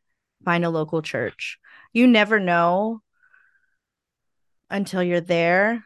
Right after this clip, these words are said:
the, the goodness that can be within the church, um,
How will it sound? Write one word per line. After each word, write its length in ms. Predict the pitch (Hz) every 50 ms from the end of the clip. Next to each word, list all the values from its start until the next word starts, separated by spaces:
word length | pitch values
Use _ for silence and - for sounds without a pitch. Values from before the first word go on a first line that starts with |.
| _ _ -
the, 760 | - 185 185 202 190 185 180 175 175 170 165 160 165 165 170 160 165 180 _ _ _ _ _ _ _ _ _ _ _ _ _ _ _ _ _ _ _ _ _ _ _ _ _ _
the 180 | 185 185 220 226
goodness 420 | 214 190 226 220 208 214 220 214
that 220 | - 220 190 - -
can 360 | - - 202 180 175 180 180
be 440 | 180 185 170 165 160 160 156 156 - -
within 320 | - 170 165 - 175 165
the 120 | 165 160 160
church, 640 | 156 - - 107 110 87 - - - - - - - _ _ _ -
um, 480 | 170 165 156 156 160 - - - -